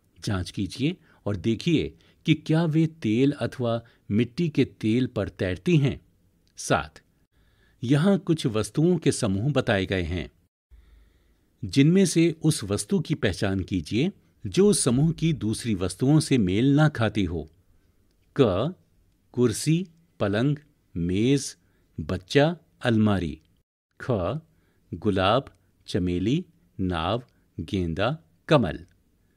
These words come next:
ग, एल्यूमिनियम, आयरन, तांबा, चांदी, रेत।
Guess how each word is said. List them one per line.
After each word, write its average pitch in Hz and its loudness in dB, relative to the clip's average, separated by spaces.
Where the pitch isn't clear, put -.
ग, 110 0
एल्यूमिनियम, 123 2
आयरन, 98 -2
तांबा, 92 -2
चांदी, 101 -2
रेत। 131 0